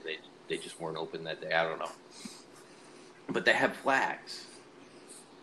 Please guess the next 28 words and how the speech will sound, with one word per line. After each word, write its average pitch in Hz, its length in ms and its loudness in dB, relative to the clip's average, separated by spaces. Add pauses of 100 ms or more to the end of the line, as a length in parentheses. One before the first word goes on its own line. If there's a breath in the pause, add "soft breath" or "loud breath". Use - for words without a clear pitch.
(160)
They - 80 -4
had, 92 280 0
they, 98 240 4
they 101 120 -4
had 110 140 0
the 101 60 0
flags 117 480 2
and 87 80 -2
the 87 40 -6
poles. - 440 0
So 98 100 -8
I - 20 -10
was 85 100 -10
like, - 140 -10
"Sweet, - 800 -2 (440 loud breath)
I 123 40 6
can 156 160 0
get 151 140 2
me 120 100 4
some 101 160 -2
flags." - 680 2 (440 loud breath)
So 92 200 4
I 85 160 6
started 101 380 2
taking 117 260 0
the 90 80 2
flags 113 480 6
out, 85 320 0